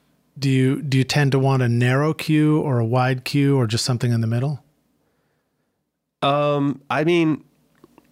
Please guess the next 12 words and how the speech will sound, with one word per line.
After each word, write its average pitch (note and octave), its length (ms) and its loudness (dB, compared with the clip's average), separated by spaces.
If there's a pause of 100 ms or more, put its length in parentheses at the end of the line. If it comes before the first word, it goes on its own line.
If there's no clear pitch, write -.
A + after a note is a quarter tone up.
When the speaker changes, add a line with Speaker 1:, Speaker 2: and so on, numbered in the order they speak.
(320)
Speaker 2:
it A#2 100 -4
kinda F3+ 260 0
just B2+ 180 -2
depends A#2+ 280 -2
on A2 100 0
the F#2+ 60 -2
source. B2+ 400 -2
Like, G#2 160 -4
if G2+ 140 -4
it A2 160 0
was, G#2 300 -2
uh, G2 360 0